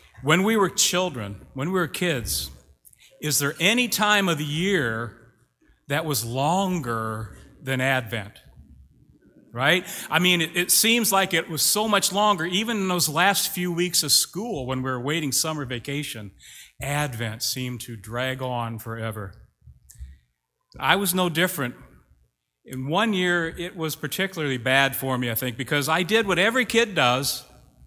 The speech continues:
I don't know if parents knew that back then, but we snooped around the house until we found our Christmas presents, right? And I was probably sixth, maybe seventh grade tops, so around thirteen years old.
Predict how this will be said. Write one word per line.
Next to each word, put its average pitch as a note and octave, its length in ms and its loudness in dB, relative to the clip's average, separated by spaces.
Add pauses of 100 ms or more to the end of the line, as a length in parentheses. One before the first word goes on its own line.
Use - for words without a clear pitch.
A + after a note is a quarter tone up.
(920)
I B2+ 60 -6
don't D#3 160 -6
know D3+ 120 -2
if C3+ 140 -8
parents D3 340 -4
knew C#3 180 -4
that A2+ 420 -8
back A#2+ 260 -6
then, B2+ 220 -2
but A#2 200 -4 (320)
we D#3 200 2
snooped - 400 0
around E3+ 240 4
the D3+ 80 -2
house D#3+ 400 -2
until C3+ 260 -6
we C3+ 80 -6
found C3+ 280 -6
our A#2+ 60 -6
Christmas B2 400 -10
presents, F#2+ 600 -10
right? B2+ 200 -10 (1300)
And D3 160 2
I G3 200 8
was G3 260 2
probably F3 760 2
sixth, F#3 500 0
maybe E3 240 -2
seventh D#3+ 400 -2
grade C#3+ 340 -2
tops, B2 380 0
so B2 180 -4
around E3 260 0
thirteen D#3+ 420 -2
years C3+ 200 -2
old. A#2+ 280 -4